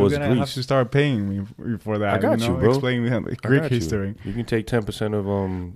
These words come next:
Speaker 1: Steve's check.
Speaker 2: Yeah. <laughs>
Speaker 1: I forgot that the Greek was, um, like, the Greek mythology, obviously enough.
Speaker 2: Oh, yeah, yeah. It's a, it's a lot. I mean, y-, y-, y-, we have a lot of history, and, uh,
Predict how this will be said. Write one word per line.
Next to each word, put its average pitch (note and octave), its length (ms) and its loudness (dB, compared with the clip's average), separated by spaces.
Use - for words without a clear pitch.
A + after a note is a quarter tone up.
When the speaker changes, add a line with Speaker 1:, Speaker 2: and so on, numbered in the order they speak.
Speaker 1:
Steve's G#2 340 -6
check. F#2+ 220 -2
Speaker 2:
Yeah. B2 320 4
<laughs> - 380 4
Speaker 1:
I B2+ 100 0
forgot D3 360 6
that B2 120 2
the G#2 140 -2
Greek G2 360 -4
was, G2+ 300 0
um, F#2 540 0
like, F2 200 -2
the - 60 -18
Greek F#2+ 240 -2
mythology, E2+ 500 -4
obviously E2 460 -6
enough. F#2+ 180 2
Speaker 2:
Oh, D3 80 6
yeah, D3+ 280 0
yeah. G#2+ 240 -6
It's G#2+ 160 -8
a, D#3 140 -10
it's D#3 160 -6
a G3 60 -4
lot. G#3+ 240 -2
I A#2+ 60 -4
mean, D3+ 180 0
y-, - 100 -4
y-, B2 100 -2
y-, A2+ 100 0
we D#3+ 140 6
have G3+ 140 6
a D3 60 6
lot C#3 200 6
of G#2+ 80 2
history, G2 500 0
and, G#2 360 2
uh, F#2 520 -2